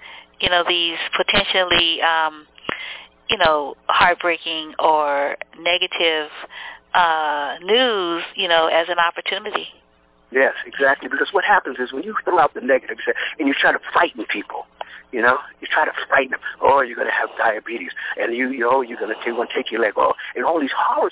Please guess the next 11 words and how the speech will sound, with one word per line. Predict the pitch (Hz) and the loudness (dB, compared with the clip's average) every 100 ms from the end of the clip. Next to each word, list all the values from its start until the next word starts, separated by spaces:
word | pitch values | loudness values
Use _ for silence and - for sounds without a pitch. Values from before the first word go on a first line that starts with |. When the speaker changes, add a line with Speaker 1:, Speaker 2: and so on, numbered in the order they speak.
| - | -2
Speaker 2:
stories. | 135 123 - - | -2 -2 -4 -6
Instead | 170 - | -2 0
of | 381 | 0
telling | - 247 220 | 2 2 2
them, | 165 - | -2 -6
"You | - 269 | -4 0
can | 233 | 4
live | 294 339 | 2 2
with | - | -2
this. | - - - - 202 | -6 -12 -18 -20 -18
Speaker 1:
Mm-hmm. | 185 180 | -18 -18